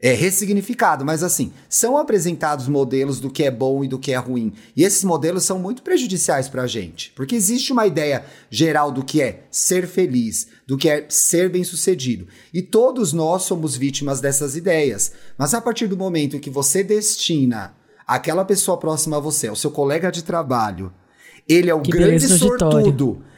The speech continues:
Speaker 1: que marcou todos os X da cartelinha e você é o grande azarado que não marcou X nenhum,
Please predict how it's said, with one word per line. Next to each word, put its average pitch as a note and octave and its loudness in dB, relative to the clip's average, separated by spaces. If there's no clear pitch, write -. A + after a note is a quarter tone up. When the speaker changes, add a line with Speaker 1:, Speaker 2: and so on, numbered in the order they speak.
Speaker 1:
que F3+ 0
marcou D#3+ 0
todos G#3+ 2
os G#3+ -2
X F#3+ 0
da F#3 0
cartelinha F3+ 0
e C#3+ -2
você E3+ 0
é D#3+ 2
o D3+ 0
grande D#3 0
azarado E3 -2
que D#3+ -2
não D3+ 0
marcou C#3+ -4
X A#2+ -2
nenhum, A#2+ -4